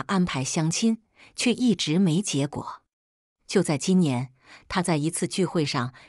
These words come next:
遇到一个比自己小五岁的弟弟。这男孩长得又高又帅，人也热情大方，除了家里条件不太好，其他各方面都不错。在这个男孩猛烈的追求下，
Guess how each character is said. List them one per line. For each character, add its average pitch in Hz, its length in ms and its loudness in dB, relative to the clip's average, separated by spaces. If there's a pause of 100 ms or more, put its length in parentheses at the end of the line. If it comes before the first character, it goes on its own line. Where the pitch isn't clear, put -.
(100)
遇 208 120 4
到 165 160 2
一 143 140 -2
个 160 220 2
比 147 220 -4
自 208 240 0
己 127 220 -4
小 151 320 -2
五 190 260 -2
岁 302 240 -2
的 131 140 -4
弟 131 180 -6
弟。 - 220 -14 (720)
这 226 160 4
男 185 180 4
孩 180 220 -2
长 143 260 -2
得 139 100 -2
又 175 160 0
高 202 240 -2
又 214 200 0
帅， - 360 -4 (360)
人 202 260 6
也 208 160 2
热 190 220 2
情 147 240 -4
大 143 200 -2
方， 117 280 -6 (420)
除 - 160 2
了 196 140 6
家 196 200 0
里 151 140 0
条 143 300 -2
件 175 240 0
不 151 120 -4
太 - 220 -4
好， - 400 -6 (380)
其 - 200 2
他 302 200 -2
各 220 100 -2
方 160 240 0
面 147 220 0
都 151 120 -2
不 139 160 -8
错。 - 360 -8 (680)
在 240 140 2
这 - 160 0
个 190 120 2
男 160 220 2
孩 165 220 -2
猛 147 320 2
烈 196 160 2
的 135 140 -2
追 180 200 0
求 135 220 -4
下， - 320 -4